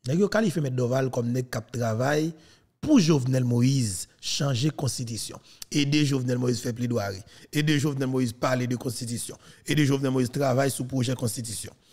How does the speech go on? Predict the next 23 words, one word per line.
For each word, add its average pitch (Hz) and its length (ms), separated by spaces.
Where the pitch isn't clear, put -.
Ça 165 360
a 160 40
coûté 147 280
Maître 135 160
Dorval 139 480
plusieurs 120 480
balles. 98 560
Li 117 160
mouri. 95 600
Yo 151 140
fait - 240
la 151 160
famille 139 240
Dorval 143 560
après 139 320
les 131 100
Martine 131 320
Moïse 127 260
ou - 20
pas 120 100
ta 113 140
fait 110 200
ça. - 280